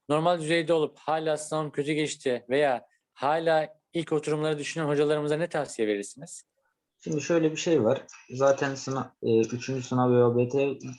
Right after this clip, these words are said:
Speaker 2: beş gün kaldığı için ilk iki sınavdan artık kurtulmak gerekiyor. Çünkü ilk iki sınavın toplamı eşittir Ö A B T yani. O yüzde otuz, yüzde yirmi, yüzde elli Ö A B T etkiliyor. Çok çok önemli. Yani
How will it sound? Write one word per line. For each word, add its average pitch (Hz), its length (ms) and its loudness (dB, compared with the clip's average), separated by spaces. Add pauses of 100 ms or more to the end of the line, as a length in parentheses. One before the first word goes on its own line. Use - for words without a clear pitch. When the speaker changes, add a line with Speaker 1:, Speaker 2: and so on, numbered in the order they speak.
(120)
Speaker 2:
beş 131 200 6
gün 135 180 -8
kaldığı 135 320 2
için 107 320 -4 (580)
ilk 135 300 0
iki 131 200 -6
sınavdan 131 500 0
artık 127 340 0 (100)
kurtulmak 143 500 0
gerekiyor. 98 460 2
Çünkü 131 460 -2 (300)
ilk 135 240 -2
iki 135 180 -2
sınavın 127 360 2
toplamı 131 480 2 (160)
eşittir - 580 -4 (280)
Ö 123 140 4
A 127 160 6
B 123 120 6
T 123 140 2
yani. 90 380 0 (100)
O 123 100 2
yüzde 123 240 4
otuz, 123 340 2
yüzde 117 240 0
yirmi, 110 420 2 (380)
yüzde 135 260 0
elli 135 200 4
Ö 127 160 6
A 127 140 2
B 127 140 2
T 139 100 -2
etkiliyor. 107 460 0
Çok 147 280 2
çok 131 260 0
önemli. 110 480 0 (180)
Yani 117 320 4